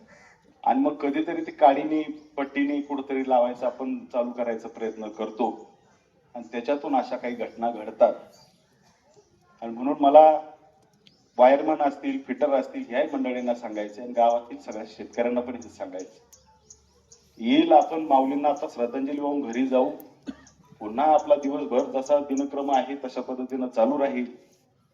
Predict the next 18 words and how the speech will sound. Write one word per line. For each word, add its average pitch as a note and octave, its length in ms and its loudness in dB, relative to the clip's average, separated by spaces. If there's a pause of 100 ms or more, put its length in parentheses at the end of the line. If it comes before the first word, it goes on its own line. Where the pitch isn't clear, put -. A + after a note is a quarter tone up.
(200)
परंतु D#3+ 500 -8 (300)
कृषी C#3 260 -8
पंपाची D3+ 540 0
जी D#3 220 -4
आपली C#3 240 2
बॉक्स - 380 4
आहे A2+ 240 4 (1080)
ती F3+ 140 -8 (100)
खऱ्या C3+ 260 0
अर्थानं C3 380 -4
व्यवस्थितपणानं C3+ 840 -6
दुरुस्त C3 420 -6 (140)
करून B2 280 -2 (800)
चांगल्या A#2+ 280 2
पद्धतीने C3+ 480 -6
जर C3 120 -4
हाताळली C3+ 520 4
तर - 840 -20